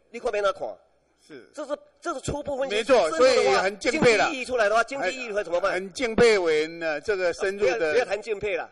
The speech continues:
Speaker 2: 嗯。
Speaker 1: 哦，大家都在骂咱呐，这个政府啊，政-，政府就报告午宴啊，这个政府啊，这个政府啊。
Speaker 2: 没啦，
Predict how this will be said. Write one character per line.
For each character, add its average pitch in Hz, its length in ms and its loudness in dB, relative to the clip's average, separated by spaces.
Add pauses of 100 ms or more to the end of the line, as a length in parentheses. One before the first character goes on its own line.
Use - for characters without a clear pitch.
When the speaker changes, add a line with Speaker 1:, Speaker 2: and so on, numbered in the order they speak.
(160)
Speaker 2:
嗯。 135 240 -14
Speaker 1:
哦， 147 220 -2
大 - 80 -8
家 - 60 -10
都 214 80 -2
在 220 80 2
骂 185 180 -2
咱 170 120 -4
呐， 156 160 -10 (440)
这 240 80 -8
个 214 80 -14
政 214 240 -2
府 147 120 -10
啊， 131 280 -4
政-， 233 180 -6
政 269 160 -8
府 202 80 -8
就 240 100 -8
报 233 140 -6
告 233 140 -4
午 170 180 -12
宴 220 220 -2
啊， 196 200 -4 (420)
这 - 100 -12
个 214 80 -10
政 247 240 -10
府 151 140 -18
啊， 165 140 -8
这 226 80 -8
个 214 80 -10
政 220 200 -6
府 147 140 -16
啊。 - 60 -2
Speaker 2:
没 226 140 6
啦， 175 260 4